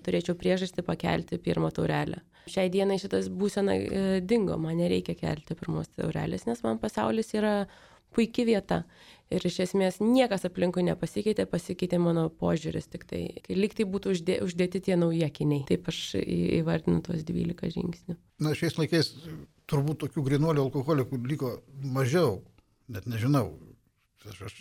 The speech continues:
Speaker 2: aišku, skaičių jokių nežinau, bet, bet gerokai mažiau. Kaip, e, dauguma jaunimo, ypač jaunimo, jeigu jau kalbame apie jaunimą, na, vartoja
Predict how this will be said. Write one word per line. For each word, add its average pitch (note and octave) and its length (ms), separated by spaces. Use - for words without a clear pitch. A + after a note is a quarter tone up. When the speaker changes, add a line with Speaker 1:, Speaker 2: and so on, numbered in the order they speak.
Speaker 2:
aišku, G#2 220
skaičių A#2 320
jokių A#2+ 180
nežinau, A2+ 280
bet, A2 140
bet G#2+ 180
gerokai C3 320
mažiau. B2+ 320
Kaip, - 140
e, G#2 340
dauguma B2 720
jaunimo, C3 480
ypač B2+ 280
jaunimo, B2+ 320
jeigu G#2+ 240
jau G2+ 120
kalbame G#2 360
apie G2 160
jaunimą, G#2 340
na, G#2 200
vartoja A2 520